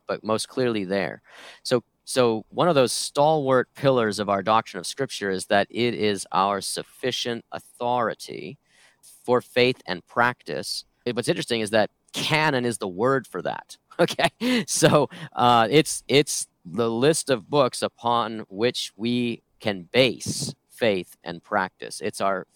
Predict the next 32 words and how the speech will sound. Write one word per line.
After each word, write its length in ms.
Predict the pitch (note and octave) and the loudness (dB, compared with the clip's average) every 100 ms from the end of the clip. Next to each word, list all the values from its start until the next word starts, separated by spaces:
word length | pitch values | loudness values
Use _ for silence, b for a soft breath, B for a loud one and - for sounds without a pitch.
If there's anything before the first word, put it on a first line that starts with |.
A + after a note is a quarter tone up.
| - | -2
fundamental 640 | C3+ A#2 G#2 G2+ - F2+ | -2 -2 -4 -6 -6 -10
authority. 640 | D#2 G2+ F#2 E2 - - _ B B B B B B | -6 -4 -2 -4 -8 -18 _ B B B B B B
It 160 | C3 C#3 - | 0 2 2
also 760 | D#3 G#3+ - C3+ G#2+ G#2 B2+ _ | 0 0 -2 0 0 0 -4 _
gets 300 | B2 C3 - - | 2 2 2 -2
at, 320 | G#2 G#2+ - | 0 0 -2
as 260 | G2 A2+ A#2 | -2 -2 -2
we've 120 | B2 | -6
been 160 | C3 C3 | -6 0
kinda 220 | C#3+ C#3+ | 0 2
talking 400 | D3+ D3 C#3 G2+ | 2 2 2 -6
about, 320 | E2+ E2 F2+ | -2 -2 -2
it, 180 | G2+ A2 _ | -4 -6 _
it 200 | - A2 - | -4 -4 -2
also 560 | G#2+ C#3+ - D3 C#3 - | -4 -2 -2 -2 -2 -2
is 380 | A#2 A#2+ - _ _ _ - | -6 -4 -10 _ _ _ -6
tied 400 | A#2 C3 C3 A#2 | 2 2 2 -2
to 120 | B2 | -6
the, 180 | A#2 G#2 _ - | -4 -6 _ -12
to, 200 | A2 A2+ | -6 -6
to 120 | - | -6
the 100 | A2+ | -8
concept 600 | - B2 C3+ - F#2+ F2+ | 0 0 0 0 -4 -4
of 120 | G#2+ E2+ | -8 -8
divine 560 | F#2+ F#2+ F#2 G#2+ A2 - | -8 -2 0 0 -4 -8
inspiration. 880 | F#2 F#2 - F2 E2+ G2+ A2+ - - _ _ _ _ _ B B B B | -12 -12 -12 -10 -6 -6 -6 -12 -14 _ _ _ _ _ B B B B
Because, 640 | G#2+ - B2 A#2+ A2+ - - b b b b - | -8 0 2 4 0 -6 -12 b b b b -8
because 300 | A2 B2 G2+ | 0 0 2
those 280 | C3+ D#3 C3 | 4 4 4
authoritative 880 | A2+ - D3 F3+ D3+ C#3+ B2+ A2+ - | -2 2 2 4 2 0 0 0 -2
books 340 | D#3+ C3 - | 0 0 -2
were 180 | A#2 A2+ | -6 -6